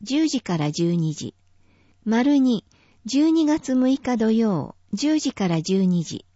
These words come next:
場所、丸一、中央公民館研修室、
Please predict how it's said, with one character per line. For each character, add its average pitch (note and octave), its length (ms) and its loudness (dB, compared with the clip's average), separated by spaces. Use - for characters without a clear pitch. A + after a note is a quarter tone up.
場 G#3 160 -2
所、 A3 300 -2
丸 B3 300 2
一、 C#4 460 0
中 D#4+ 300 0
央 E4 160 2
公 D4+ 260 2
民 C#4+ 260 4
館 F3+ 360 -2
研 C#4 260 0
修 B3+ 260 -2
室、 - 380 -10